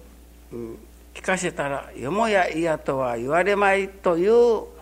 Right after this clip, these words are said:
文句です。王力拳です。ね。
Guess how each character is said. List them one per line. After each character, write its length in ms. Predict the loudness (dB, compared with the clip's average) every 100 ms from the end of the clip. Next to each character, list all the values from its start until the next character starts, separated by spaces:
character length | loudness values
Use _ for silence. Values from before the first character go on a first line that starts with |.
| -10
文 220 | -4 -2 -4
句 140 | -10
で 120 | -16
す。 140 | -20 -16
王 160 | -4 -2
力 320 | -2 -4 -10
拳 100 | -14
で 40 | -18
す。 420 | -20 -20 -20 -20 -20 -20 -20 -20 -20 -20 -20 -20 -20 -20 -20 -20 -20 -20 -20 -20 -16
ね。 260 | -16 -16